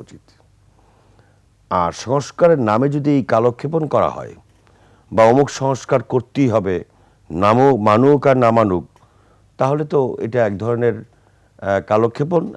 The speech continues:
এবং সেটা এক ধরনের সমস্যাও তৈরি হওয়ার সম্ভাবনা রয়েছে। তো আমরা যেটা মনে করি একজন ক্ষুদ্র রাজনৈতিক কর্মী হিসেবে, প্রথম সংস্কার হওয়ার কথা ছিল বাংলাদেশের মানুষ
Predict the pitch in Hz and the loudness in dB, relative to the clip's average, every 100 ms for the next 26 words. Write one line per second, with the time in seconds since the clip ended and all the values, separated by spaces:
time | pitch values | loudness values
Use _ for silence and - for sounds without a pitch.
0 | 107 107 - 113 104 98 92 85 98 95 | -6 -6 -6 -4 0 0 -2 -6 -10 -10
1 | - 92 90 - 117 110 107 87 80 76 | -12 -10 -10 -8 -6 -4 -6 -6 -6 -10
2 | 73 69 65 65 53 60 - - _ _ | -10 -14 -12 -12 -14 -16 -20 -20 _ _
3 | _ _ _ _ _ _ _ _ _ _ | _ _ _ _ _ _ _ _ _ _
4 | _ 110 95 90 85 - _ _ _ _ | _ -8 -4 -2 -4 -8 _ _ _ _
5 | - 135 165 185 175 127 120 107 90 80 | -4 0 0 0 0 0 -2 -2 -4 -4
6 | 76 - 71 - - _ - 87 98 87 | -8 -12 -18 -20 -20 _ -10 -8 -4 -6
7 | - 120 - 101 85 80 80 90 78 76 | -6 -10 -4 -2 -2 -2 -8 -10 -8 -8
8 | 82 78 76 64 - _ - _ _ _ | -8 -12 -14 -20 -20 _ -20 _ _ _
9 | - 104 147 160 135 127 117 - 110 95 | -12 -10 -8 -10 -10 -12 -12 -10 -12 -8
10 | 90 87 90 95 - 123 151 - _ _ | -8 -8 -12 -14 -12 -8 -8 -12 _ _
11 | _ _ _ _ _ _ _ _ - 85 | _ _ _ _ _ _ _ _ -14 -10
12 | 82 78 85 - 110 92 80 101 147 - | -8 -8 -10 -10 -8 -6 -6 -6 -8 -12
13 | - | -20